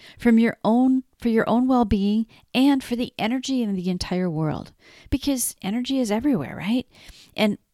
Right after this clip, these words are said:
what you put out there influences everything else.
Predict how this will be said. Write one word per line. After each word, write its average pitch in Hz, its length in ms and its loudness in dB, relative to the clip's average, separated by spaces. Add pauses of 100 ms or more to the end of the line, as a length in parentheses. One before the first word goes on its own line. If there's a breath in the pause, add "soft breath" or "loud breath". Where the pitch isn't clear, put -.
(160)
what - 200 -2
you 226 280 0
put - 340 -4
out 214 280 -6
there 160 260 0 (100)
influences 175 1080 -4 (680)
everything 160 380 -6
else. - 440 -6